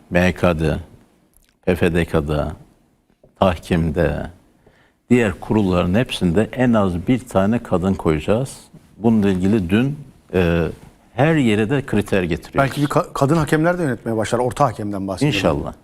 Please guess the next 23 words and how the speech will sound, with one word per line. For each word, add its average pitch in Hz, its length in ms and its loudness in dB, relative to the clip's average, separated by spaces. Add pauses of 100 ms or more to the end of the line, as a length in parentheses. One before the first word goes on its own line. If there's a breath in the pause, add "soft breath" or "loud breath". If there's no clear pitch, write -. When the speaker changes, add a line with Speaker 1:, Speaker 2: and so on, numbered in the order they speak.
(300)
Speaker 1:
Ee, 87 440 0
Speaker 2:
İster 175 200 2
misiniz 180 60 0
Speaker 1:
şimdi - 140 0
Speaker 2:
böyle 110 220 0
bir - 60 -12 (220)
şey? 95 80 -4
Speaker 1:
isteriz 139 440 -2
tabii 78 280 -2
ki. - 180 -14 (500)
Bak - 200 -8
ne 104 160 2
diyorum, 95 420 0
biz 85 120 0
M 90 180 4
H 95 60 0
K'da 107 300 0
da 123 140 -4
kadın 85 280 0
koyacağız. - 540 -4 (640)
Speaker 2:
M 117 60 4
H 123 80 4
K'da? 131 440 0